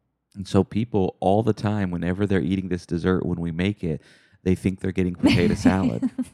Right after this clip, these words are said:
Speaker 1: And then they taste it and they're like, "Well, this isn't potato salad."
Speaker 2: Yeah.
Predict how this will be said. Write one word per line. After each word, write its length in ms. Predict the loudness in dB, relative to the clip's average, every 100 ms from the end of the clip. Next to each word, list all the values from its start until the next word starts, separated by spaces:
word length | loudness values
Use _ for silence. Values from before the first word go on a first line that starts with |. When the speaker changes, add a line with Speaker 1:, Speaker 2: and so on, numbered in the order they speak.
| -20 -20 _ _
Speaker 1:
And 140 | -2 0
then 140 | 2
they 140 | 0 0
taste 440 | 0 -2 -2 -2
it 220 | -2 -2 -6
and 100 | -4
they're 120 | 0
like, 240 | 0 0 -6 _
"Well, 280 | -6 -4 -2
this 200 | -4 -4
isn't 280 | -6 -4
potato 400 | -4 0 2 2
salad." 440 | 2 2 2 2 2
Speaker 2:
Yeah. 440 | 2 0 -4 -6